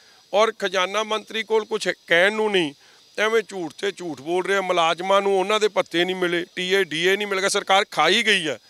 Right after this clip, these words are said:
ਔਰ ਹੁਣ ਕਹਿੰਦੇ ਅਸੀਂ ਪੇ ਕਮਿਸ਼ਨ ਲਾਗੂ ਕਰ ਦਿਆਂਗੇ। ਪੇ ਕਮਿਸ਼ਨ ਕਿੱਥੋਂ ਲਾਗੂ ਕਰ ਦੇਣਾ? ਇਹ ਜੇ ਝੂਠੇ ਵਾਅਦੇ ਤਾਂ ਇਹਨਾਂ ਨੇ ਬੜੇ ਕੀਤੇ ਪਹਿਲਾਂ,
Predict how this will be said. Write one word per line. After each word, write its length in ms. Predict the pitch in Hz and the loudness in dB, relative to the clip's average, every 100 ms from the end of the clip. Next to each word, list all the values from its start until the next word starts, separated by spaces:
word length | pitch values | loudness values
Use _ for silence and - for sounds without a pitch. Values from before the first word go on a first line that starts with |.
| _ - 190 | _ -12 -4
ਔਰ 100 | 196 | -2
ਹੁਣ 160 | 208 | -2
ਕਹਿੰਦੇ 240 | 214 226 226 | -2 -2 0
ਅਸੀਂ 100 | 214 | 0
ਪੇ 180 | 196 185 | -4 -2
ਕਮਿਸ਼ਨ 360 | 185 175 175 | -2 0 2
ਲਾਗੂ 260 | 165 139 139 | 2 0 -2
ਕਰ 200 | 135 117 | -2 -2
ਦਿਆਂਗੇ। 220 | 117 104 _ - - - | -6 -10 _ -20 -20 -8
ਪੇ 140 | 214 220 | -2 -2
ਕਮਿਸ਼ਨ 340 | 226 220 220 | -2 -4 -4
ਕਿੱਥੋਂ 300 | 226 202 220 | -8 -4 0
ਲਾਗੂ 280 | 208 190 226 | 2 2 0
ਕਰ 200 | 175 170 | -2 -2
ਦੇਣਾ? 220 | 170 160 - | -4 -8 -2
ਇਹ 200 | 196 208 | 0 0
ਜੇ 140 | 214 | -2
ਝੂਠੇ 400 | - 190 - 180 | -6 -12 -8 -8
ਵਾਅਦੇ 280 | 190 196 202 | -4 -4 -4
ਤਾਂ 140 | 208 | -4
ਇਹਨਾਂ 160 | 202 208 | -4 -4
ਨੇ 60 | 196 | -6
ਬੜੇ 340 | 135 165 214 | -2 2 2
ਕੀਤੇ 300 | 202 190 190 | 0 -10 -8
ਪਹਿਲਾਂ, 380 | - - - | -8 -10 -12